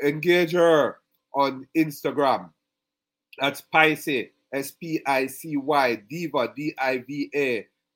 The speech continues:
uh, and also on YouTube. You know, follow, uh, subscribe to our YouTube channel, and, um, you know, encourage her. She sounds real good, and we're expecting, um, a lot from her.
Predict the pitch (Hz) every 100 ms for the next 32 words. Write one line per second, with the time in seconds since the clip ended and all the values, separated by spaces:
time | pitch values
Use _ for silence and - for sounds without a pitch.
0 | - 127 123 131 131 127 - _ - 156
1 | 175 165 - 147 135 131 160 175 - 175
2 | 151 107 _ _ _ _ 131 135 127 127
3 | - _ _ _ _ _ _ - 160 165
4 | 165 160 143 - 170 160 185 202 180 107
5 | _ 143 131 127 123 127 127 110 - 113
6 | 107 95 90 _ _ - 113 117 110 101
7 | 98 _ _ _ - 131 120 151 104 _
8 | _ _ _ 123 120 170 147 143 143 127
9 | 110 143 131 147 131 123 127 147 143 131
10 | 139 139 - _ _ 120 120 120 123 120
11 | 127 _ 151 127 - 135 117 120 _ _
12 | 127 127 117 107 104 _ _ 120 123 135
13 | 127 - 143 139 139 123 120